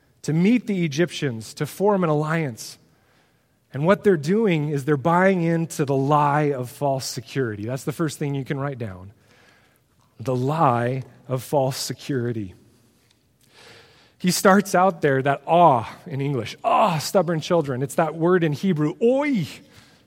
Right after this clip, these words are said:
Some of you have heard of it, "Oy vey." "Oy vey, stubborn children." Parents, how many times do you want to cry that out during the day? Right? You look on your kids, "Oy vey, stubborn children." There you go. You got a new one,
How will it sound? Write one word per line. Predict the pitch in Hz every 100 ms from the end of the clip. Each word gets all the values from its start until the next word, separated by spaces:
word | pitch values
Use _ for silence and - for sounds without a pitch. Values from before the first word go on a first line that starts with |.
| _ _ _ _ _
Some | - 165
of | 151
you | 160
have | 135
heard | 160 160
of | 151
it, | 156 -
"Oy | - 247 240
vey." | 196 269 262 254 247 170 110 _ _ _ _ _ _ _ _
"Oy | 247 269 277
vey, | 190 170 233 311 359 370 330
stubborn | - 302 233 233 208
children." | - 214 160 151 127
Parents, | 185 196 220
how |
many | 233 202
times | 196 185
do |
you | 170
want | 170
to | 156
cry | 160
that | 143 185 165
out | 117 - - -
during | 147 135
the | 117
day? | 120 101 98 _ _ _ _ -
Right? | 123 165 - _ _ _ _
You | 117
look | 113 120
on | 120
your | 117
kids, | 117 131 143
"Oy | - 339
vey, | 320 339 339 349 370 349
stubborn | - 294 240 208
children." | - 190 143
There | 135 160
you | 175
go. | 202 123
You | 127
got | 147
a | 160
new | 175
one, | 123 98